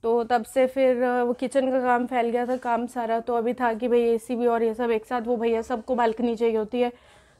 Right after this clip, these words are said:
काम करने के लिए। तो अब जाके वो एसी वाले भैया को बुला लिया है।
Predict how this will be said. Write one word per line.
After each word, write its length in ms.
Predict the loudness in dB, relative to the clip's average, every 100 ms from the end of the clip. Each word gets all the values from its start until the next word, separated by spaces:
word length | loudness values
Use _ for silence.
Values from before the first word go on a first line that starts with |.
| -6
काम 220 | -4 -4
करने 300 | -4 -6 -4
के 80 | -2
लिए। 140 | -4 -6 _ _ _ -20 -20 _ -18 0
तो 60 | 2
अब 180 | 2
जाके 260 | 2 0 2
वो 120 | 2
एसी 220 | 2 0
वाले 180 | 0 2
भैया 200 | 4 4
को 80 | 4
बुला 220 | 4 4
लिया 220 | 2 0
है। 100 | -2